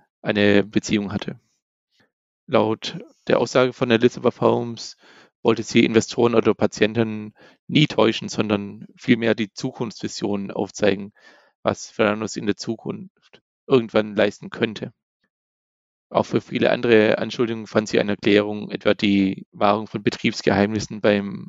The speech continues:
Einsatz von Siemens-Maschinen anstelle der eigenen Technologie.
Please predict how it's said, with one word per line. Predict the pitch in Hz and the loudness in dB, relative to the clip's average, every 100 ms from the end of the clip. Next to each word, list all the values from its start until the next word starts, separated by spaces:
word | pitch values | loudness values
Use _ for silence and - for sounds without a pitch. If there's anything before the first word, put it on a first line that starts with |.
| - | -4
Einsatz | - 104 110 - | 0 2 0 2
von | 110 107 | -2 -2
Siemens-Maschinen | 101 - 110 107 - 101 - 110 104 107 _ _ _ _ _ _ _ - | -4 0 0 0 -4 -4 -2 -4 -6 -18 _ _ _ _ _ _ _ -8
anstelle | 110 101 120 101 | -6 -2 0 2
der | 101 | 2
eigenen | - 107 98 | 0 -2 -2
Technologie. | - 98 104 98 - 107 113 | 0 0 -2 -10 -10 -10 -12